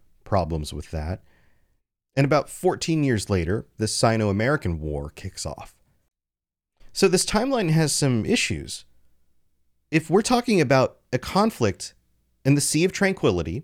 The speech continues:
which is a section of the moon, and I double-checked this, we're not sure exactly where the Valiant twelve lander landed. I can't confirm or deny if that's in the Sea of Tranquility.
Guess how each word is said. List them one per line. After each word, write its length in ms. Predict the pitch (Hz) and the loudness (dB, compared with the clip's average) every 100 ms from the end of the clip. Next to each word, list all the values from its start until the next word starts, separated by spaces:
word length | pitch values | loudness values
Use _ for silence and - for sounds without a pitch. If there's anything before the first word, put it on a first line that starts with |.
| - | -2
which 360 | 113 - - - | -2 0 -6 2
is 300 | 123 135 131 | 4 4 2
a 140 | 120 117 | 0 0
section 440 | - 101 - 131 | 0 0 0 -2
of 100 | 147 | 0
the 80 | 156 | 2
moon, 320 | 113 87 101 - - - | 2 2 -2 -6 -14 0
and 240 | 131 117 | 2 2
I 100 | 120 | 0
double-checked 760 | 113 104 117 110 151 - 151 - | 0 0 2 2 2 2 0 0
this, 300 | 95 90 - | -4 -4 -6
we're 200 | 95 117 | -2 -2
not 220 | 147 101 | 0 -2
sure 220 | - 135 | -2 -4
exactly 640 | 110 104 98 110 135 - 117 | -2 -4 0 2 0 -2 -2
where 260 | 104 113 | 0 0
the 100 | 104 | 0
Valiant 600 | 92 104 104 104 98 - - | 0 0 0 0 -4 -6 -18
twelve 400 | - 113 107 90 | -4 0 2 0
lander 520 | 92 107 101 90 82 _ _ - | 0 0 2 0 -4 _ _ -14
landed. 600 | 82 90 143 90 76 - - - | -2 0 2 0 -6 -8 -14 -16
I 60 | |
can't 340 | - - 110 - | -14 -6 -6 -4
confirm 520 | 107 92 - 104 98 | -6 -6 -2 0 2
or 140 | 95 | 0
deny 360 | 85 90 120 107 | 0 0 0 0
if 200 | 92 92 | -2 -4
that's 260 | 95 92 - | -4 -6 -4
in 200 | 139 165 | 2 2
the 80 | 120 | 2
Sea 200 | - 92 | -2 -4
of 80 | |
Tranquility. 640 | - 90 - 80 73 78 | -2 -8 -6 -6 -6 -8